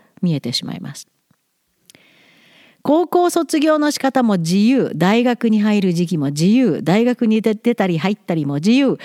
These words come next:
休学届なんか存在しません。社会で活躍しながらも、大学院、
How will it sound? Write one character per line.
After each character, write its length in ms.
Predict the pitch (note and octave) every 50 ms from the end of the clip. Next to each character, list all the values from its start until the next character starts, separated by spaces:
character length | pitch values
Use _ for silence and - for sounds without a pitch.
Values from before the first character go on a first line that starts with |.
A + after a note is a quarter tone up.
| - - -
休 200 | - - A3 G3+
学 240 | F#3+ A3+ A#3 - -
届 360 | - G3 A3+ D#4+ C#4+ B3 G#3
な 120 | F3 D3+ C#3+
ん 80 | C#3+
か 80 | - C#3+
存 240 | - A3 B3 B3 B3
在 180 | A#3 A3 A3
し 120 | G#3+ - A#3
ま 120 | B3 A#3+
せ 100 | - D4
ん。 180 | A#3 A3 C#3+ - _ - - - - - - -
社 160 | - - G#3 -
会 180 | G3 F#3 F3
で 120 | D#3+ D#3+ D#3+
活 240 | F3 F3+ - -
躍 200 | B3+ B3+ B3 -
し 120 | - - B3
な 120 | B3 A#3+
が 120 | A#3 A#3+ A3+
ら 120 | G#3+ G3
も、 220 | G3 G#3 A#3 B3 _ - - - -
大 240 | E3+ E3 F3+ G3 G#3+
学 300 | A#3+ A#3+ A#3 - B3+ A#3
院、 140 | G3 D3+